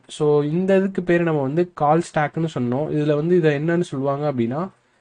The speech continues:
memory கியூன்னு சொல்லுவாங்க. Memory கியூ அப்படின்னு சொல்லுவாங்க. இதுல வந்து எப்படின்னா, நீங்க ஃபர்ஸ்டா உள்ள போட்டது லாஸ்டா தான் வெளியே வரும். ஆனா, இதுல வந்து நீங்க ஃபர்ஸ்டா உள்ள போட்டது ஃபர்ஸ்டாவே வெளில வந்துரும். இது வந்து first in,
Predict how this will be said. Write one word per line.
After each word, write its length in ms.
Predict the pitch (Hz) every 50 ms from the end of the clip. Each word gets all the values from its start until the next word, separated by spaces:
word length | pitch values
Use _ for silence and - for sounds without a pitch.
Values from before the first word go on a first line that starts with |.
| _ _ _ 139
memory 420 | 139 147 165 180 185 190 190 165 160
கியூன்னு 220 | - 156 160 170 170
சொல்லுவாங்க. 600 | 160 - - 123 123 123 120 120 123 117 120 123
Memory 420 | 123 127 135 139 139 139 139 139 131 - _
கியூ 540 | - - - - - 127 127 127 127 123 117
அப்படின்னு 200 | 117 117 117 123
சொல்லுவாங்க. 460 | 123 - 120 113 113 110 113 113 117 - _ _ _ _ _ _ _ _ _ _ _ _ _ _ _ _ - - - - - - _ _ _
இதுல 280 | 156 160 160 180 185 180
வந்து 280 | 180 180 190 190 202
எப்படின்னா, 760 | 208 214 220 202 156 147 143 147 160 175 170 165 175 202 220
நீங்க 220 | 208 185 165 147 131 -
ஃபர்ஸ்டா 380 | 139 131 - - - - 202
உள்ள 240 | 196 170 165 170 175
போட்டது 360 | 160 156 160 156 165 160 180
லாஸ்டா 200 | 175 151 127 147 151 -
தான் 260 | - 175 156 160 170
வெளியே 260 | 151 139 127 131 143 139
வரும். 320 | 127 120 123 135 170 175
ஆனா, 160 | 165 160 170
இதுல 220 | 175 160 151 156 151
வந்து 180 | 151 160 185
நீங்க 220 | 185 175 160 143 -
ஃபர்ஸ்டா 300 | - 131 - - - -
உள்ள 240 | 180 170 147 147 139
போட்டது 320 | 135 - - 127 147 151 151 -
ஃபர்ஸ்டாவே 640 | 127 - - _ - 151 143 139 147 156 143 123
வெளில 40 | 127
வந்துரும். 420 | 131 127 123 123 117 117 117 - 127
இது 100 | 131 131
வந்து 320 | 131 131 135 151 180 208 208 _ _ _ _ _ _ _ _ _ _ _ _ _ _ 143
first 300 | 135 - - - - -
in, 300 | 185 190 196 196 185